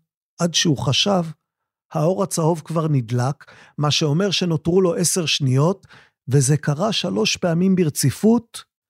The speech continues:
ואז הארט נאלץ לומר, "טוב, לא, לא הספקתי לענות לגמרי על השאלה הזאת."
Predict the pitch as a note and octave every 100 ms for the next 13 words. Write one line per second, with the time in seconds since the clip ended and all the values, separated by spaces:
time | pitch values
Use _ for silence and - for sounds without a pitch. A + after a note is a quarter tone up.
0 | _ _ _ - C3 F3+ G3 F3 E3+ F#3
1 | E3 E3 D#3+ E3+ - E3+ E3+ F3+ D#3+ A3
2 | G#3 E3 - _ _ G3+ G#3+ G#3+ G3 G#3
3 | G3 - - F#3+ - E3 D3+ C#3+ E3 -
4 | D3 C3 D3+ D#3 C#3 C3 B2 - A#2+ A#2
5 | A#2 G#2+ A2+ -